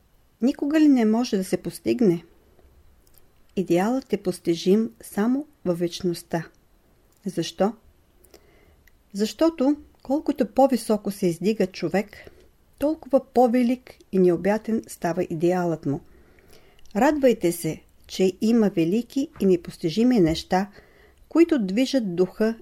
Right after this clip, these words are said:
и душата напред и нагоре. Следователно,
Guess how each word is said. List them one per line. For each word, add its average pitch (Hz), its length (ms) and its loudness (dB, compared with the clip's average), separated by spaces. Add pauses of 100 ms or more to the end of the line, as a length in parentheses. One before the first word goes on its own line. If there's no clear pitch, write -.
и 208 100 -2
душата 175 540 -2
напред 202 540 -4 (240)
и 185 80 0
нагоре. 160 500 2 (1500)
Следователно, 220 880 2